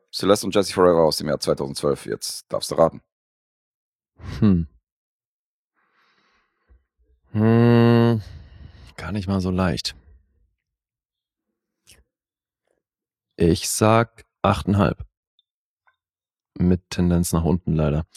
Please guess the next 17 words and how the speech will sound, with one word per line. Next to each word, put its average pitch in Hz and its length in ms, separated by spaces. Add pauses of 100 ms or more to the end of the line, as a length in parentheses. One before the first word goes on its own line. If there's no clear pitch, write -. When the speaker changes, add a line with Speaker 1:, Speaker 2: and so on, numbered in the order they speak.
(120)
Speaker 1:
Ja, 95 160 (680)
die 82 100
Tendenz 82 320
ist 76 140
es. - 300
Speaker 2:
Ach, 123 280
scheiße. - 380
Speaker 1:
Ist - 80
eine 110 180
glatte 95 240
acht. - 220 (100)
Speaker 2:
Ja. 90 300 (760)
Speaker 1:
Für - 180
Celeste 80 360
und - 100
Jesse 78 200
Forever. 73 480